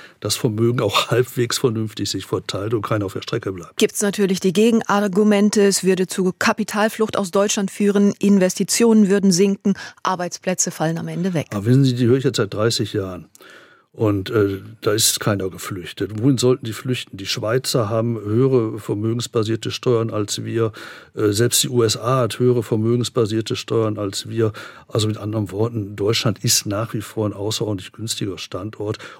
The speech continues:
Speaker 1: Und wir müssen uns überlegen, Deutschland bietet eine super Infrastruktur, gerade den großen Unternehmen hier in Deutschland. Und das muss denen auch was wert sein.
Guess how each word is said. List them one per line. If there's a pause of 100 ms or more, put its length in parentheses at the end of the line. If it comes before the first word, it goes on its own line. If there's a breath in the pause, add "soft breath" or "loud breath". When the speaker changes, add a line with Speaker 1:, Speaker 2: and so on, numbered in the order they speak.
(120)
Speaker 1:
Und
wir
müssen
uns
überlegen, (420 loud breath)
Deutschland
bietet
eine
super
Infrastruktur, (560)
gerade
den
großen
Unternehmen (320 soft breath)
hier
in
Deutschland. (180 loud breath)
Und
das
muss
denen
auch
was
wert
sein.